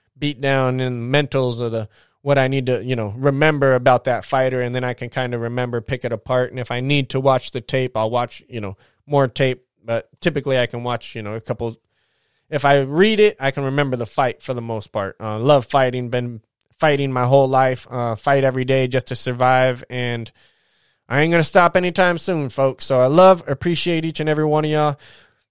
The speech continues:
Super excited to sell my first car. Fanatics is going wild with V Friends. Just bought into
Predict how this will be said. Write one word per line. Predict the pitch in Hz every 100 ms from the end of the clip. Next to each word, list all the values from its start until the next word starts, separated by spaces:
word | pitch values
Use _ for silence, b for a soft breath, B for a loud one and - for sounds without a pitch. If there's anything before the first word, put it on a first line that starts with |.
| _ _
Super | - 220 196 180
excited | - 175 170 160
to | 147
sell | - 165
my | 156 147
first | 165 151 -
car. | 156 151
Fanatics | 143 147 147 170 165 160 -
is | 151 135
going | 156 143 135 127
wild | 147 156 151 143
with | 139
V | 123 147
Friends. | 139 147 139 135
Just | 117 165 160 143
bought | 160 156 151
into | 151 143 - 156 147 147